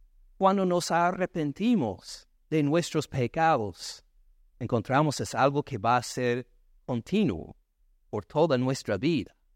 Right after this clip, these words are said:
Hagan frutos dignos del arrepentimiento. No digan,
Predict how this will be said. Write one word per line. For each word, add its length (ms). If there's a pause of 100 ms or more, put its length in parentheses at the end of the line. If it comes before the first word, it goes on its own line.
(120)
Hagan 500 (220)
frutos 720 (340)
dignos 560
del 280
arrepentimiento. 1120 (720)
No 180
digan, 480